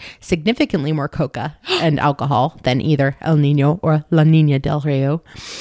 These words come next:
Speaker 1: and her hair contained the largest concentration of coca ever found in Andean human remains.
Speaker 2: Oh my God.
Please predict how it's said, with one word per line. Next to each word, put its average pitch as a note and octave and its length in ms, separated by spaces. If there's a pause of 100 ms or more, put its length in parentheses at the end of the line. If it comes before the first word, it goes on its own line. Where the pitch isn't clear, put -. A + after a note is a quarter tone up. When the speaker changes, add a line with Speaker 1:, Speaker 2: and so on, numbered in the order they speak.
(220)
Speaker 1:
and F3+ 200
her G3 120
hair G#3 240
contained F#3 500
the E3 40
largest E3 360
concentration E3+ 560
of D3+ 100
coca - 380
ever F3+ 220
found E3 380
in D3+ 120
Andean F3 520
human D#3 340
remains. G#2+ 420
Speaker 2:
Oh B3 120
my - 220 (100)
God. D3 420